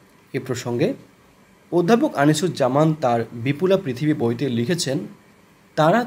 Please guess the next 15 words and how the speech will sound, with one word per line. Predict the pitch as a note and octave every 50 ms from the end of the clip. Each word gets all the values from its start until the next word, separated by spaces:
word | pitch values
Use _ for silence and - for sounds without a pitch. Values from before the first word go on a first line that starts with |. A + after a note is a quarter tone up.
| - -
কামালকে | C#3+ C3 C3+ D3 D#3 D#3 - F#3+
এমন | - - B2 B2+ C#3+ F#3+ A3+ G#3
ধারণা | E3 B2+ C3 C3 C#3
দেন | B2+ A2+ A2 G#2+ G#2+ A2
যে | A2 A#2 C#3+ G3 A3+ - - - - _ _ _ _ _ _ - -
তিনি | E3 F#3+ A#3
কোনো | A3 C4 C4+ C#4
বিকল্প | G#3+ C3+ C#3+ C#3+ D#3+ E3 D#3+ D#3+ F3+
সংগঠন | E3 - C#3+ B2+ B2 A#2+ C3 B2+ D#3+ E3 E3 D#3+ C3 A2+
গড়ে | B2 C3 C#3+ D#3
তুললে | D3 D#3 C3+ A#2+ A2+ B2 E3 E3 E3 -
তারাও | - A#2+ C3 D3+ D3 B2
তাতে | A#2 A#2 A2+ A2+ - D#3+ B2+ - - - - A#2
যোগ | A#2 D#3 E3+ E3 -
দেবেন। | - A#2 G#2+ G2 G2